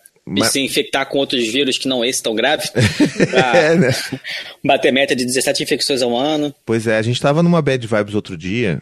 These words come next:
Speaker 2: isso é uma bad, muito bad mesmo, mas enfim. Pra não, não vamos terminar o Talks desse jeito não, mas, é, eu, é, eu ta-, a gente tava conversando com a Anne, né, assim, eu e ela, assim, depois que as crianças dormiram, e aí a gente meio que falou assim, "Cara, imagina se esse negócio demora muito tempo, tipo,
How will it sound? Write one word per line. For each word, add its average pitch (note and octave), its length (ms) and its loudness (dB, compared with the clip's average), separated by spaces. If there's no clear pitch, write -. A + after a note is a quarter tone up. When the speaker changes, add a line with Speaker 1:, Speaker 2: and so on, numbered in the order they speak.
Speaker 2:
isso - 160 -10
é - 20 -6
uma A#2+ 60 -6
bad, F#2+ 220 0
muito G2 260 -2
bad G2 280 -2
mesmo, G2 220 -2
mas F#2 240 -2
enfim. F2+ 300 -8
Pra G2+ 140 -2
não, G#2+ 100 -6
não D#3+ 140 4
vamos G#3+ 200 4
terminar F3+ 260 4
o E3+ 40 0
Talks E3 260 -2
desse - 180 -4
jeito D3+ 200 -2
não, G#2 80 2
mas, F#2 320 0
é, G2+ 340 0
eu, G#2 480 4
é, - 220 0
eu G#2+ 100 2
ta-, - 160 0
a G2+ 80 -2
gente A2+ 120 -2
tava B2 140 0
conversando B2 320 -2
com - 100 -2
a A#2+ 80 2
Anne, B2 360 2
né, A#2+ 120 0
assim, A2 220 -2
eu G#2+ 200 0
e A2 80 0
ela, G#2+ 280 0
assim, - 180 -12
depois G2+ 260 -6
que - 40 -16
as - 40 -14
crianças G2+ 220 -8
dormiram, G2+ 580 -4
e G#2+ 100 -2
aí A#2 120 2
a A#2+ 40 0
gente C3 260 -2
meio B2+ 240 0
que C3+ 120 -2
falou C3 160 -4
assim, C3+ 160 -2
"Cara, G3 240 -4
imagina F#3 460 0
se C3+ 120 -6
esse C3 120 -6
negócio B2+ 340 -2
demora A#2+ 240 0
muito A#2+ 320 0
tempo, - 380 -4
tipo, - 400 -12